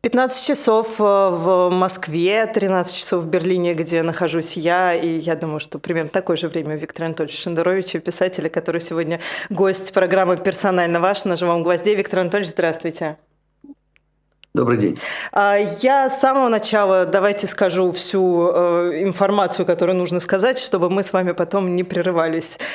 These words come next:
Speaker 1: А, во-первых, вы можете подписываться на канал «Живой гвоздь», э, если вы вдруг ещё не подписаны, ставить лайки трансляции, потому что это продвигает наш канал, донатить вы можете, если у вас есть такая возможность и желание.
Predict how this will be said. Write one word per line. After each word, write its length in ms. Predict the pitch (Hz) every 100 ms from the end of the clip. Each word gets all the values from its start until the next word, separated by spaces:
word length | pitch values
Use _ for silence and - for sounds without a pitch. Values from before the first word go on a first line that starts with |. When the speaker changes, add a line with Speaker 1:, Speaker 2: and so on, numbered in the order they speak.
| -
Speaker 1:
А, 220 | 196 190 185
во-первых, 420 | 208 254 226 185
вы 120 | 226
можете 260 | 214 - -
подписываться 600 | 196 202 180 185 180 180
на 80 | 170
канал 200 | 175 160
«Живой 220 | 160 156
гвоздь», 480 | 139 156 202 - -
э, 580 | 180 175 170 165 170 175
если 240 | 170 170
вы 120 | 160 160
вдруг 260 | 151 -
ещё 120 | -
не 60 | 160
подписаны, 480 | - 165 156 - 196
ставить 320 | 202 185 175
лайки 240 | 180 175
трансляции, 560 | - 180 - 170 165 208
потому 300 | 196 190 180
что 160 | - 180
это 120 | 180
продвигает 520 | 170 156 165 170 165
наш 160 | 160 -
канал, 340 | 160 151 165
донатить 580 | 180 196 185 185 202 -
вы 240 | 175 185 185
можете, 520 | 185 185 170 170 165
если 300 | 165 165 175
у 80 | 165
вас 200 | 165 165
есть 120 | -
такая 220 | 165 160
возможность 600 | 156 165 160 160 151 -
и 40 |
желание. 500 | 156 170 151 156 233